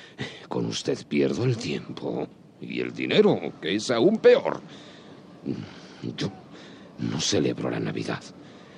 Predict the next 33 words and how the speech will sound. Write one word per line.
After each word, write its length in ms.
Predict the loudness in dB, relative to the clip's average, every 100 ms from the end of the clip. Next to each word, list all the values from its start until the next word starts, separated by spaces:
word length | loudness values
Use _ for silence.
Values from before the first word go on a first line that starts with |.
| -20 -20 -20 -10 0 2
ni 120 | 4
tampoco 600 | 4 4 2 2 4 2
quiero 300 | 4 2 2
que 120 | -2
mi 120 | 0
dinero 680 | -2 2 4 6 6 10 8 8 -8 -20 -20 -18 -6
sirva 420 | -2 2 4 6
a 40 | 8
un 200 | 10 10
tropel 400 | 10 10 8 8
de 120 | 8
vagos. 460 | 8 4 -4 -6 -10 -18 -20 -20 -20 -10
Yo 100 | -2
solo 260 | 2 6 8
contribuyo 580 | 10 10 10 10 10 8
a 60 |
sostener 680 | 6 2 2 4 4 4 -2 -2
cárceles 720 | 0 0 0 2 4 4 2 2
y 140 | 6
asilos, 500 | 4 6 6 6 2 -12 -20 -20 -20 -20 -10
que 80 | -6
por 180 | -4 -4
cierto 360 | -2 -2 -4 -4
cuestan 420 | -4 -4 -4 0
muy 220 | 6 6
caros. 540 | 6 2 0 -4 -10 -10 -20 -20 -20 -20 -20 -10
Y 200 | -6 -4
los 240 | -4 -4
que 100 | -2
no 100 | -2
quieran 280 | -2 -4 -4
ir 120 | 2
allí, 560 | 2 6 6 6 2